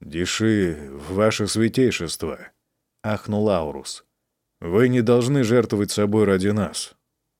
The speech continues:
«Думаю, как и иеромонах скорее должна.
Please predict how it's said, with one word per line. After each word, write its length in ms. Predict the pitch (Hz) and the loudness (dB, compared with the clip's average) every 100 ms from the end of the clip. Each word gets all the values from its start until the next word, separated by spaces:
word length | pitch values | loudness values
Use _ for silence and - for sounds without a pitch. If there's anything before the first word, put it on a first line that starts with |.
| _ _ _ _ - | _ _ _ _ -10
«Думаю, 400 | 120 120 123 120 | -2 0 2 2
как 240 | 120 113 123 | 2 0 2
и 20 | |
иеромонах 500 | 117 120 135 151 131 | 2 2 0 0 -2
скорее 420 | - 104 98 98 | -2 0 2 2
должна. 580 | 95 98 87 87 71 | 2 0 0 -8 -10